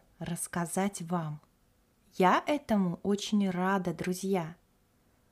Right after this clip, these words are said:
Чтобы подготовить историю этого подкаста, я использовала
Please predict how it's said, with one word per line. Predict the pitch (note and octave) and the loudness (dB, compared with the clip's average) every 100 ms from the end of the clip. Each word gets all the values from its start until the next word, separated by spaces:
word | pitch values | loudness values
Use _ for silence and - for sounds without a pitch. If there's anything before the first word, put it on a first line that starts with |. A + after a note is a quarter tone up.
| _ | _
Чтобы | - - A3+ A3+ B3 | -16 -2 0 2 0
подготовить | - A3 G3 G3 G3 - F#3+ A#3 A3+ A3+ - | 0 -2 0 0 -2 0 0 0 -2 -4 -8
историю | G3 F#3+ - - F#3+ G3+ F3+ D#3 D#3+ - _ _ _ | -6 -6 -8 -2 2 2 0 -4 -10 -18 _ _ _
этого | - F#3+ G3 F3+ E3+ | -2 0 0 -2 -2
подкаста, | - E3 - - F#3+ B3+ - - F3 _ _ _ _ _ _ _ - | -4 -8 -8 -2 0 -2 -6 -12 -14 _ _ _ _ _ _ _ -10
я | F3 G3+ F#4+ - | 0 2 2 -2
использовала | G#3+ - - G#3+ A3 F#3 F3+ F3+ F3 | -4 -6 -2 0 0 0 -2 -2 -4